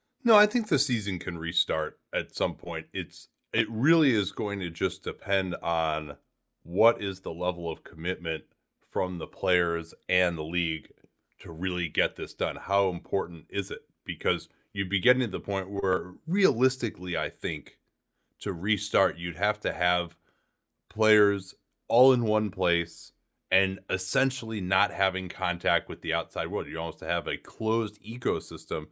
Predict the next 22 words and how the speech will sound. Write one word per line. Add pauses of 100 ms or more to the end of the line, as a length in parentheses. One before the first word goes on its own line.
(260)
And
same
thing
with
the,
the
people
who
are (460)
broadcasting
the
game, (440)
coaches,
et
cetera, (460)
because, (320)
yeah,
you
can
test
every
player.